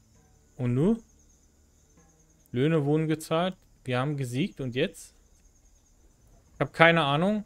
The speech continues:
aber anscheinend haben wir gesiegt. Gut. Sehen wir das hier irgendwo?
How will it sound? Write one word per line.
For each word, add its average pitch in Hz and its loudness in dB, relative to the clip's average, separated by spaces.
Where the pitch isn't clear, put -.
aber 156 2
anscheinend 160 0
haben 165 0
wir 165 2
gesiegt. 156 0
Gut. 190 0
Sehen 151 -2
wir 185 2
das 185 -2
hier 196 0
irgendwo? 220 0